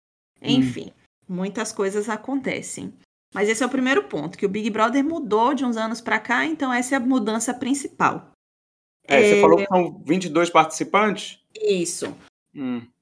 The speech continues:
Speaker 2: Exato.
Speaker 1: Eu acho que o primeiro tinha doze, eu vi aqui. Então já aumentaram dez aí.
Speaker 2: É. O primeiro
Speaker 1: É.
Speaker 2: era bem pouquinho, né? Depois aumentou pra dezesseis, se eu não me engano.
Speaker 1: Aham.
Speaker 2: E eles foram aumentando gradativamente.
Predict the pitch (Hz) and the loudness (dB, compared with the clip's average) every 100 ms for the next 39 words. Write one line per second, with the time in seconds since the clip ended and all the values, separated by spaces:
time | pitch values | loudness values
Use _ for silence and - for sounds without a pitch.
0 | _ - 208 214 190 151 147 - 165 165 | _ 0 4 4 4 4 4 2 -2 2
1 | 160 156 165 165 175 170 135 135 131 120 | 2 6 4 4 2 2 4 4 4 2
2 | 110 120 117 - 107 92 - _ _ - | -2 0 -2 -2 -4 -4 -8 _ _ -14
3 | 113 135 131 135 135 131 139 156 131 120 | 0 2 4 4 4 4 4 4 4 4
4 | 113 104 107 95 85 82 _ _ _ - | 6 4 2 0 -2 -10 _ _ _ -2
5 | 185 175 160 - _ _ _ _ _ - | 2 2 -2 -10 _ _ _ _ _ -4
6 | 214 269 262 302 339 320 233 240 302 427 | 2 4 6 8 10 8 6 0 0 -2
7 | 403 - 240 269 220 269 254 254 247 254 | -4 -4 -2 0 2 2 2 2 2 2
8 | 254 247 240 233 202 233 240 - 202 196 | 0 -2 0 -2 0 0 0 -2 0 4
9 | 214 311 262 220 208 202 185 180 196 247 | 2 0 -4 -4 -4 -4 -2 -2 -2 -4
10 | 381 - _ - 269 131 127 123 160 214 | -8 -16 _ -2 0 2 2 2 2 0
11 | 226 262 - 233 240 247 269 285 277 214 | 0 0 0 -2 0 2 0 -2 -4 -6
12 | 233 240 220 220 262 269 247 247 233 196 | -4 -4 -2 0 -2 -4 -4 -4 -4 -4
13 | 202 233 - 320 | -4 -6 -8 -10